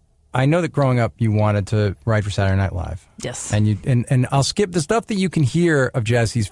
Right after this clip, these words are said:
Speaker 1: just for free online. I'm not gonna run through the narrative journey of it. So her S N L story is, um, on the, the moth dot com,
Speaker 2: Yep.
Speaker 1: and you can watch her tell it and hear her tell it. But the,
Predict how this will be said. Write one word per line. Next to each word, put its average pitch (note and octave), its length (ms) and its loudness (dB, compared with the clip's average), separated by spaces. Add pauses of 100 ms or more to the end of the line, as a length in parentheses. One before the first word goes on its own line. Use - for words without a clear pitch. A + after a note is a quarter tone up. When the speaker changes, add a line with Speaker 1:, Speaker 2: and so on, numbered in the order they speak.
(100)
Speaker 1:
just - 220 -4
for B2 60 -4
free D3 420 0
online. A#2 460 2
I'm G#2 80 0
not A2 200 2
gonna A2 300 2
run A2+ 320 0
through A2 300 2
the G2+ 100 0
narrative G2+ 380 2
journey F#2+ 360 0
of D#2+ 120 -4
it. D#2+ 100 -10
So G#2 380 0 (500)
her C#3+ 260 0
S C#3+ 180 0
N C3+ 80 2
L C#3+ 180 2
story A2 640 0 (100)
is, G#2 480 0 (160)
um, G#2 320 2 (140)
on G#2 400 2 (100)
the, G2+ 240 0 (160)
the - 80 -2
moth G2 400 2 (300)
dot G2 240 -2
com, F#2+ 260 0
Speaker 2:
Yep. - 20 2
Speaker 1:
and G2 80 2
you G2 60 0
can G2+ 220 -4
watch G#2 220 0
her G#2 80 -4
tell F#2 260 0
it - 60 -8
and G2+ 60 0
hear F#2+ 180 0
her E2+ 40 -4
tell E2 240 -4
it. D#2+ 80 -10 (800)
But B2+ 200 0
the, A2+ 540 0